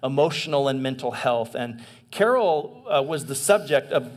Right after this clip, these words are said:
of one of those talks, but she attended all of them. And I noticed in the Q and A, if you were there, you may have noticed this,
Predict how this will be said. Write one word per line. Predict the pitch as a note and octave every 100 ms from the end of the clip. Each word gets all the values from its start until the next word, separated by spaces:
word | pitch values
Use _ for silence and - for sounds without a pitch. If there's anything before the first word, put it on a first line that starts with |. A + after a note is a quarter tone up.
| A3+
of | C3 - -
one | D3 D3+ D3+
of | C#3+
those | C#3 C#3
talks, | - E3+ C#3+ -
but | C3 D3
she | - E3+
attended | D#3+ - B3 A#3+ -
all | D#3 F3+
of | C#3
them. | C#3 C#3
And | D3
I | D3
noticed | D3+ G#3 B3 A#3 -
in | - E3
the | D3
Q | - - G3
and | E3+
A, | C#3+ C3
if | B2+
you | F3
were | F3
there, | E3+
you | D#3 D3
may | D3
have | C#3
noticed | C#3 C#3 C3
this, | C#3 B2 B2